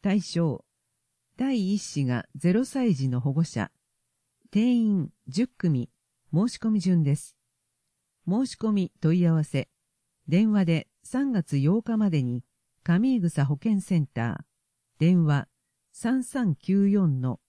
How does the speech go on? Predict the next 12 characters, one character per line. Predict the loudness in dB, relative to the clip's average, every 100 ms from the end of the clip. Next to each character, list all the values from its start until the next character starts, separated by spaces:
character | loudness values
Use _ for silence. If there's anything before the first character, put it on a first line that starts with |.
| _ _
一 | -4 -2 -2
二 | 0 0 -2
一 | -4 -8 -2 0
二。 | 2 0 -4 -14 _ _ _ _ _ _ _ _ _ _ _ _ _ _ _ _ _ _ 0
上 | 2 2 0
井 |
草 | -2 -2 -6
球 | -2 0 0
場 | 0 -2
の | -4 -6
奇 | -8 -2 -2
跡。 | -2 -6